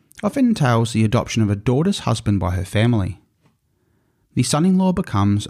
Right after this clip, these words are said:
a mukuyoshi, an adopted husband. Mukuyoshi status is preferred by families seeking a strong heir.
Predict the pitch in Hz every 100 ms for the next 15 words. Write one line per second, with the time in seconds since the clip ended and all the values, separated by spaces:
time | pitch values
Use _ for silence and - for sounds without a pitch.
0 | 110 104 101 - 117 131 127 113 107 127
1 | - 90 101 _ _ - 107 101 85 -
2 | 85 101 120 - - - _ _ _ _
3 | _ _ _ _ _ _ 180 214 196 139
4 | 139 - 92 117 - 73 - 117 120 -
5 | 117 - 120 143 147 175 - 101 95 101
6 | 107 98 104 110 92 98 - - 104 95
7 | - 104 101 101